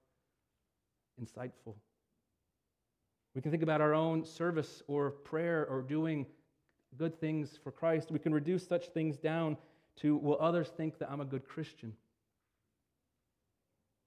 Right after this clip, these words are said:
We could reduce down something like hospitality, this wonder of opening your home and inviting people in to share food together. We could reduce it down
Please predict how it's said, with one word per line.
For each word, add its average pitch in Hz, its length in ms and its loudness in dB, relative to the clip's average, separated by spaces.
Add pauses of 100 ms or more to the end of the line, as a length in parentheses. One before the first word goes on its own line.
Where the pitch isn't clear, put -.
(260)
We 143 80 -6
could 151 120 4
reduce 165 280 8
down 156 360 0
something 160 240 -2
like 147 120 -2
hospitality, 156 800 0
this 143 220 -2
wonder 156 320 4
of 147 120 4
opening 151 340 2
your 135 140 2
home 151 360 0
and 131 100 2 (240)
inviting 147 300 0
people 147 340 0
in 147 140 2
to 143 60 -2
share 143 320 -2
food 175 380 0
together. 123 400 -4 (320)
We 147 100 0
could 156 100 0
reduce 170 400 4
it 131 160 -6
down 143 440 -4